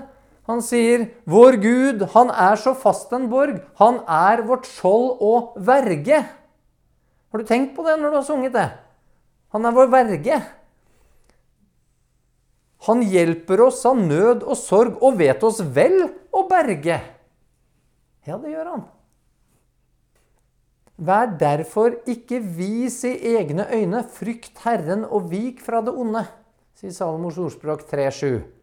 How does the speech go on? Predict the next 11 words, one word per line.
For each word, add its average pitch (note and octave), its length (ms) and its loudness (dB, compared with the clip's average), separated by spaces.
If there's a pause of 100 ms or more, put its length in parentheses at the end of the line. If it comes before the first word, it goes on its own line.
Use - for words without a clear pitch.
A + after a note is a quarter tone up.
(1300)
En A#3+ 160 2
må A#3+ 140 6 (100)
ikke - 240 -4
være A#3+ 400 2
ateist - 720 -8
for A#3 160 -2
å A#3+ 80 -2
bli A#3+ 160 -4
vis G#3+ 320 -6
i A#3+ 160 0
egne G3+ 240 -4